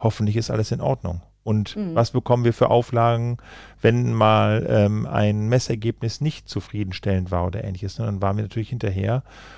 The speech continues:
Speaker 1: um das eben besser zu machen. Und ich finde, diese Haltung müssen Eltern auch weiterhin haben, ne? Dass man das Beste für das Kind erreichen kann. Und dass man
Speaker 2: Ja,
Speaker 1: eben solche
Speaker 2: und
Speaker 1: Sachen eben, wie du sie auch empfiehlst, dann eben ausprobiert.
Speaker 2: Mhm. Und mir ist es auch wichtig, jetzt in diesem Rahmen,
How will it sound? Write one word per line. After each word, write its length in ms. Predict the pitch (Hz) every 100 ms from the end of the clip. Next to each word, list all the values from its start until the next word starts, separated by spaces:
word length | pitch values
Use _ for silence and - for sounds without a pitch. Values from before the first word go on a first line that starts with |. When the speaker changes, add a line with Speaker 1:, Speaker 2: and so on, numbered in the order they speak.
| - -
Speaker 1:
um 100 | 107
das 140 | 101
eben 200 | - 107
besser 240 | 107 151 -
zu 160 | -
machen. 280 | 104 98 -
Und 300 | 87 101 -
ich 160 | - -
finde, 200 | 127 113
diese 280 | 117 117 -
Haltung 280 | - - 107
müssen 240 | 113 117
Eltern 320 | 117 113 110
auch 380 | - 101 98 -
weiterhin 560 | - 101 123 107 101 90
haben, 360 | 127 139 85 90
ne? 120 | 110
Dass 200 | 110 -
man 80 | 110
das 140 | 95
Beste 360 | - 143 - 139
für 140 | -
das 180 | 139 -
Kind 240 | - 147
erreichen 480 | - - - 92 -
kann. 280 | - 98 92 - _ _ _ _ _ _
Und 240 | 107 101 110
dass 120 | -
man 100 | 95
Speaker 2:
Ja, 60 | 113
Speaker 1:
eben 80 |
solche 200 | 107 120
Speaker 2:
und 60 | 107
Speaker 1:
Sachen 260 | 123 - -
eben, 220 | 123 107
wie 60 |
du 140 | 107 117
sie 140 | 110
auch 120 | 113
empfiehlst, 460 | 113 98 - 135 -
dann 80 | -
eben 160 | 104
ausprobiert. 800 | - 139 - - 92 87 90 - - _ _ _ _
Speaker 2:
Mhm. 400 | 240 196 190 226 - _ _
Und 220 | 202 220
mir 120 | 226 240
ist 160 | 240
es 140 | 233 -
auch 220 | 190 -
wichtig, 500 | 233 - 302 - -
jetzt 240 | 202 -
in 140 | - 185
diesem 320 | 196 208 233
Rahmen, 560 | 220 226 240 277 320